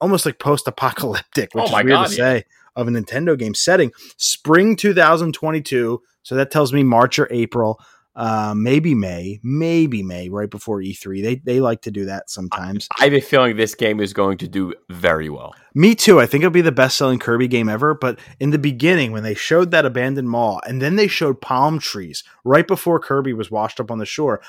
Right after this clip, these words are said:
Speaker 1: I said, "Oh my God, this is the new Donkey Kong game that everybody," and no. So, like,
Speaker 2: Uh.
Speaker 1: they got me up a little bit and fell off 'cause Kirby's not my favorite.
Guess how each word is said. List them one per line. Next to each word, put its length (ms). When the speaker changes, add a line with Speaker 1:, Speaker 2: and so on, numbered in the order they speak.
Speaker 1:
I 60
said, 140
"Oh 120
my 120
God, 240
this 200
is 80
the 80
new 100
Donkey 380
Kong 220
game 200
that 80
everybody," 320
and 300
no. 280
So, 220
like, 160
Speaker 2:
Uh. 140
Speaker 1:
they 140
got 320
me 100
up 240
a 60
little 360
bit 320
and 160
fell 200
off 100
'cause 160
Kirby's 320
not 160
my 160
favorite. 480